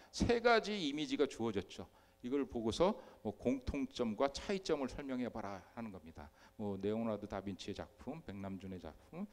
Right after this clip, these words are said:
데미안 허스트의 작품. 그래서 공통점과 차이점, 뭐 가장 기본적인 거죠. 이건 이제 십칠 학년도에 나온 겁니다. 재작년에. 예, 세 가지 이미지가 주어졌습니다. 가나다. 이것을 자유롭게 비교해서 설명하라.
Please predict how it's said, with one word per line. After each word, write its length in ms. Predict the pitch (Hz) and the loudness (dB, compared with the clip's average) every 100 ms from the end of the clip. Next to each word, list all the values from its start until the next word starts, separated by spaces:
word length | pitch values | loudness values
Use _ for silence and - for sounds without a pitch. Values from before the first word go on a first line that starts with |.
| - _ | -14 _
데미안 380 | 98 101 101 98 | -6 -4 -4 -8
허스트의 440 | 92 117 - 107 | -10 -14 -10 -10
작품. 420 | 95 - - - 107 - - - _ | -10 -12 -18 -16 -16 -20 -20 -20 _
그래서 340 | - 107 110 110 - - - - - | -14 -10 -10 -12 -20 -20 -20 -20 -12
공통점과 760 | 117 - 127 113 - 123 123 | -10 -6 -6 -6 -2 0 2
차이점, 680 | 120 - 113 - - 80 165 - - | 2 0 -2 -2 -6 -6 -8 -12 -14
뭐 120 | 226 | -14
가장 240 | - 110 131 | -10 -6 -6
기본적인 680 | - 151 160 156 131 113 | -4 -2 6 8 8 4
거죠. 500 | 101 95 90 160 254 - - - _ | 2 2 4 4 2 -6 -20 -20 _
이건 260 | 202 226 214 | 4 6 8
이제 120 | 185 | 8
십칠 540 | - - - 277 247 | 6 6 8 8 6
학년도에 440 | - 220 220 185 180 | 2 6 6 8 8
나온 280 | 127 117 117 | 10 8 6
겁니다. 300 | 101 87 87 | 2 -2 -4
재작년에. 720 | 107 107 104 92 87 151 226 - - - | -4 -2 -2 -2 -2 -2 -4 -8 -20 -8
예, 200 | 117 110 | -2 -2
세 240 | - 202 | 0 2
가지 240 | 220 208 170 | 6 6 6
이미지가 380 | 143 139 127 131 | 4 4 4 2
주어졌습니다. 600 | - 113 101 - 90 87 | 2 0 0 -2 -6 -8
가나다. 580 | - 90 92 90 76 - - | -10 -8 -8 -8 -12 -16 -14
이것을 320 | 123 131 160 170 - - - | -2 -2 0 -4 -6 -20 -12
자유롭게 800 | - - 131 190 214 202 - 226 | -10 0 2 4 2 0 4 4
비교해서 580 | 220 151 147 156 143 170 | 4 -2 6 6 8 4
설명하라. 640 | 165 156 139 113 - 95 | 2 0 0 -2 -2 -4